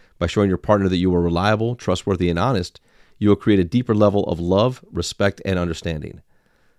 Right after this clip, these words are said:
Similarly, in the workplace, when people demonstrate that they are accountable, it builds respects and encourages collaboration among coworkers. When accountability weaves its way into all aspects of life,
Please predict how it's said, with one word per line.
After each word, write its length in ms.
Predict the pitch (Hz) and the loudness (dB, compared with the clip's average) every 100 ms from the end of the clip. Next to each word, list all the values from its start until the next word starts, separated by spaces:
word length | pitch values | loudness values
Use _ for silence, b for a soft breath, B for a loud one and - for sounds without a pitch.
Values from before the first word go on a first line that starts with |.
| _ | _
Similarly, 540 | - 135 139 131 123 | -4 2 4 6 4
in 80 | 107 | 4
the 60 | 95 | 4
workplace, 560 | 139 160 92 82 82 | 2 0 -2 -2 -2
when 100 | 92 | -6
people 240 | 90 104 90 | -4 -2 0
demonstrate 480 | 92 101 90 92 85 | 0 0 -2 -6 -4
that 80 | |
they 100 | 95 | -2
are 80 | 87 | -2
accountable, 640 | 82 - 123 85 82 82 b b b | -2 -2 -2 -2 -4 -6 b b b
it 100 | 90 | 0
builds 220 | 95 87 | 2 2
respects 540 | 85 - - 110 - - | -2 -4 -2 -2 -4 -6
and 120 | 95 | -4
encourages 380 | 87 95 87 82 | -2 -2 -2 -6
collaboration 640 | - 95 95 95 92 - | -2 -2 0 0 0 -2
among 200 | 87 82 | -4 -4
coworkers. 720 | - 82 73 80 53 - - _ _ _ _ _ _ _ | -4 -4 -4 -8 -12 -16 -18 _ _ _ _ _ _ _
When 100 | 92 | -8
accountability 580 | 90 117 131 131 127 127 | -2 2 4 6 6 4
weaves 260 | 104 110 104 | 2 0 -2
its 160 | - | -4
way 140 | 98 95 | 0 0
into 140 | 87 | 0
all 220 | - 101 | -2 -2
aspects 340 | 104 98 101 - | 0 -2 -6 -6
of 120 | 92 | -4
life, 360 | 87 78 80 | -2 -4 -6